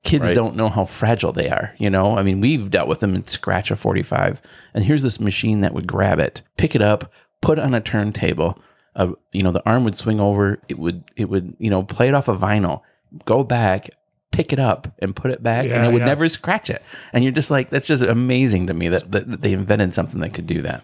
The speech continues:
Speaker 2: Those are cool to watch, like, uh, you know, on T V or something like that. That's pretty neat.
Speaker 1: Yeah.
Speaker 3: That, that's something I always wanted. Still don't have one, but the Wurlitzer jukeboxes, they're, they're really almost a work of art. They've got the lighting, and they're just, they're shiny. It's this,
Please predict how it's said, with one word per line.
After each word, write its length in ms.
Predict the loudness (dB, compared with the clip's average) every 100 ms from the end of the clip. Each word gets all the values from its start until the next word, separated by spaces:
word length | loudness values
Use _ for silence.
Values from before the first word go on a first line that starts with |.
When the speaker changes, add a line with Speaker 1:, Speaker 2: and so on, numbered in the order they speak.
| 0
Speaker 2:
Those 100 | 0
are 60 |
cool 180 | 2 2
to 80 | 2
watch, 420 | 2 0 -2 -6 -6
like, 100 | -4
uh, 100 | -2
you 100 | -4
know, 60 | -6 -4
on 100 | -6
T 180 | 0 0
V 100 | 2 0
or 80 |
something 220 | 0 -6 -8
like 180 | -6 -4
that. 180 | -4
That's 120 | -6 -8
pretty 220 | -10 -8
neat. 220 | -8 -10 -16 -4
Speaker 1:
Yeah. 100 | 0
Speaker 3:
That, 180 | 0 0
that's 200 | -2 2
something 320 | 0 2 2
I 100 | 2
always 340 | 0 2 0 0
wanted. 380 | -2 0 -2 -2
Still 240 | 0 2
don't 220 | 2 -2
have 240 | -2 -2 0
one, 320 | -2 -2 -6 _
but 140 | -8
the 80 | -6
Wurlitzer 520 | 0 2 2 0 0 0
jukeboxes, 800 | -2 0 -2 -2 -2 -4 -2
they're, 200 | 0 2
they're 180 | 2 2
really 240 | 2 2 2
almost 320 | 0 -4 -6
a 60 |
work 300 | -4 -4 -4
of 80 | -4
art. 340 | -4 -4 -6 -12 -20 _ -14 -6
They've 160 | 0
got 220 | 0 0
the 80 | -2
lighting, 680 | -2 0 2 4 4 2 -2 _ _
and 180 | -8 -6
they're 100 | -6
just, 380 | -2 -2 -2 -8
they're 180 | -8
shiny. 720 | -4 -2 2 2 2 2 -2 -2
It's 200 | -2 0
this, 320 | 0 0